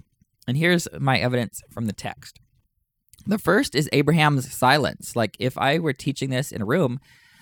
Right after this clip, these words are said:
I, I would have everyone, you know, with their Bibles closed. I would say, "Okay, God says to Abraham, 'Go kill your son.' Class, what does Abraham say?"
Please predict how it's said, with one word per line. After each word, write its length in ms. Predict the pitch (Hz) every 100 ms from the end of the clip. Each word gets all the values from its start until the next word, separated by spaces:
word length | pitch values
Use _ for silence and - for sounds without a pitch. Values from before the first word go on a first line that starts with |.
| - _ _ _
I, 420 | - 123 123 117 - 90 -
I 80 |
would 120 | 127 147
have 160 | 139
everyone, 480 | 139 135 127 120 107 - -
you 180 | - 123
know, 120 | 98
with 220 | 107 110
their 180 | 117 107 -
Bibles 320 | 107 104 101
closed. 500 | - 156 135 117 123
I 60 | 107
would 160 | 107
say, 320 | - 113 101 - _ _ -
"Okay, 280 | 143 143 131
God 420 | 123 127 139 135 _ _ _ -
says 320 | - 127 123
to 120 | 120
Abraham, 360 | 127 131 117 113
'Go 100 | 113
kill 180 | - 110
your 100 | 110
son.' 480 | - 139 113 127 - _ _ _ _
Class, 420 | - 131 131 - 113
what 200 | 135 123
does 240 | 131 127
Abraham 440 | 123 127 127 120 117
say?" 500 | - 247 92 -